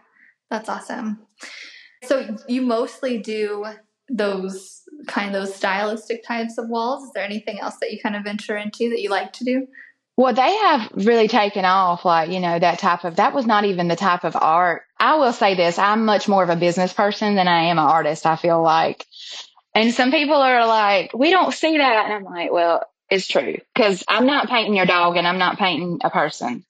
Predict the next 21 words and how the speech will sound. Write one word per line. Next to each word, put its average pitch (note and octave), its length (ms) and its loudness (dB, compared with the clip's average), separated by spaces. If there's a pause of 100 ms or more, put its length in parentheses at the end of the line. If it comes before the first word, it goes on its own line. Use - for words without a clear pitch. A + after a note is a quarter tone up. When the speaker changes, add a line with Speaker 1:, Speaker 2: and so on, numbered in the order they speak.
(240)
Speaker 2:
Um, D3+ 380 -2
you F#3 140 4
don't F3+ 160 2
wanna F#3+ 140 2
Speaker 1:
<laughs> - 0 -
Yeah. C4 100 2
Speaker 2:
see A3 160 0
what G3 180 0
that G3+ 240 2
looks A#3+ 300 0
like, F3 440 0
because F#3 380 2
I F#3 200 2
don't A3+ 240 0
even, G3 280 0
unless G3+ 380 2
Fido A3 480 0
is F3 280 0
a, E3+ 400 2 (460)
a F#3 80 2
cartoon, F#3 800 0